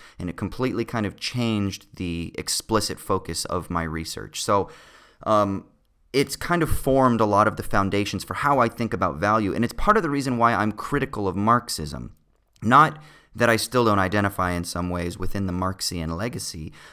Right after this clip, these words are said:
but it's precisely on this notion of value and the explicit concern with moral anthropology that Graeber kind of, um, I think, bequeathed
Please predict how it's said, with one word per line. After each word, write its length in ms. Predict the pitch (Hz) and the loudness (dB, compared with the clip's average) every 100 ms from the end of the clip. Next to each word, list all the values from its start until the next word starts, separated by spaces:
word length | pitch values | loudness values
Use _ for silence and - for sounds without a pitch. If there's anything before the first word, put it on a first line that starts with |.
| - | 2
but 160 | 113 - | 4 4
it's 240 | 110 - | 0 -4
precisely 760 | - - 98 - 127 143 143 | -8 -2 0 2 2 2 -2
on 240 | 117 98 98 | 0 2 2
this 260 | 113 110 | 0 0
notion 460 | 107 104 101 - 98 | 0 0 0 -2 -4
of 160 | - 78 | -4 -6
value 760 | - 87 92 92 - 69 69 - - - | -2 4 4 2 -4 -10 -10 -16 -20 -6
and 380 | 98 92 90 - | -2 0 -2 -4
the 180 | 101 - | -4 -4
explicit 1000 | - - - - - 139 156 - 104 - | -4 -2 -2 0 2 4 2 0 -4 -6
concern 640 | 110 92 - 107 107 95 | -4 -4 -2 0 0 0
with 160 | 87 95 | -2 -2
moral 400 | 95 98 95 80 | 0 2 2 0
anthropology 960 | 90 85 85 - 95 90 80 78 - - - | -4 -6 -8 -4 -2 -2 -4 -8 -10 -14 -14
that 240 | - - 80 | -4 -4 0
Graeber 760 | 87 104 120 104 92 87 - _ - | 4 4 4 4 2 2 -2 _ -6
kind 220 | 110 95 | -2 0
of, 160 | 87 - | -2 -4
um, 220 | 85 82 | -4 -4
I 80 | 80 | -4
think, 200 | 104 90 | -6 -6
bequeathed 680 | - - - 127 - - | -6 -4 4 4 2 -8